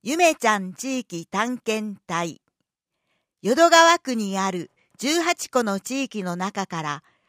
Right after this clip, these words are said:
今回は東三国地域の活動をゆめちゃんがレポートするよ。各地域の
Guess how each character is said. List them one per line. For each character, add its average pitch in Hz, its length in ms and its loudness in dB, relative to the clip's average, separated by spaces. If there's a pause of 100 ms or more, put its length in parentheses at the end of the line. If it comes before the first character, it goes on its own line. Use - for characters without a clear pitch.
(300)
今 285 280 4
回 196 300 0
は 165 240 -6 (220)
東 320 440 0
三 320 140 -6
国 302 280 -6
地 294 240 -6
域 214 180 -8
の 175 160 -4
活 190 320 -8
動 196 320 -2
を - 120 -6 (240)
ゆ 240 100 -4
め 285 160 2
ち - 80 -4
ゃ 208 100 2
ん 185 60 -8
が 170 160 -4
レ 165 120 -6
ポ 262 220 2
ー 247 40 -2
ト 180 160 -6
す 156 180 -10
る 151 120 -8
よ。 180 260 -6 (1120)
各 294 300 -2
地 254 260 -4
域 196 200 -10
の 170 240 -6